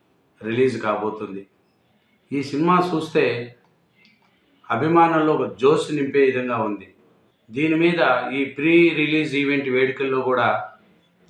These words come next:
ఎందుకంటే, ఆ, పవన్ కళ్యాణ్ గారు ఉత్సాహంగా మాట్లాడారు. "సినిమా ఇరవై ఐదున వస్తుంది, చూడండి, ఆదరించండి" అనేది కూడా పవన్ కళ్యాణ్ గారు చెప్తున్నారు.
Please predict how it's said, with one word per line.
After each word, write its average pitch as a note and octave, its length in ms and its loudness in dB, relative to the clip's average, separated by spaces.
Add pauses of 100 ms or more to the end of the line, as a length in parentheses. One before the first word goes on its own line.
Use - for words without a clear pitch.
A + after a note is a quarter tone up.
(220)
ఎందుకంటే, C3 880 -2 (960)
ఆ, A2 480 0 (760)
పవన్ D#3 260 2
కళ్యాణ్ D3 340 0
గారు B2+ 260 -2
ఉత్సాహంగా D3 640 -2
మాట్లాడారు. A2 600 -6 (720)
"సినిమా F3 340 0
ఇరవై D3+ 340 2
ఐదున D3+ 300 0
వస్తుంది, C#3+ 720 -4 (540)
చూడండి, C3 840 0 (140)
ఆదరించండి" B2 640 0
అనేది A2+ 220 -4
కూడా G#2+ 220 -4
పవన్ G#2+ 320 -6
కళ్యాణ్ G#2 280 -4
గారు F#2+ 280 -10
చెప్తున్నారు. F2 440 -14